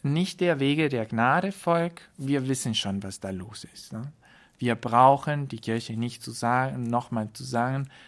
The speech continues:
wie schlecht sie sich benommen hat. Also so wie eine Frau ist, das sagt, „Warum, warum denkt ihr, dass ich bin nur eine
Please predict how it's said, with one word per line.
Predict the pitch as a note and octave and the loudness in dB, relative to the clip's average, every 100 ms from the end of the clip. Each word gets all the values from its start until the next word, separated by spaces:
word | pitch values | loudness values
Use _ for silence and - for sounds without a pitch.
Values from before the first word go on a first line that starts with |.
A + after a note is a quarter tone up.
| _ | _
wie | B2+ D3 | 2 2
schlecht | C#3+ A#2 A2 A2+ | 2 -2 -2 -2
sie | - | -6
sich | A#2 G#2+ G2+ | -6 -8 -10
benommen | - C3+ C#3+ C#3+ B2 G#2+ | -4 0 2 2 0 -2
hat. | A2 G2+ | -6 -6
Also | G#2 G#2+ | -6 -6
so | G#2 A2 A#2 - - | -6 -4 -6 -8 -10
wie | B2 B2 B2+ | -4 -2 -2
eine | B2+ A2+ | -4 -6
Frau | - A2+ A#2 | -4 -2 -2
ist, | A#2+ | -4
das | B2 - | -10 -12
sagt, | C3+ - | -14 -10
„Warum, | A2+ A#2 B2 C#3+ D#3 D#3+ - - - - - _ _ | -2 2 4 4 2 0 -8 -20 -20 -20 -20 _ _
warum | B2 B2+ D3+ C#3+ | 0 2 2 0
denkt | D3 D#3 D3+ - - | 0 0 -2 -8 0
ihr, | D3 D3 | 2 2
dass | C3+ - | 0 -4
ich | B2+ - | -6 -4
bin | A#2 | -4
nur | A#2+ B2+ C3 B2 - | -2 0 0 0 -2
eine | A2 A2 A2+ G#2+ A2 G#2+ | 0 0 0 0 -2 -4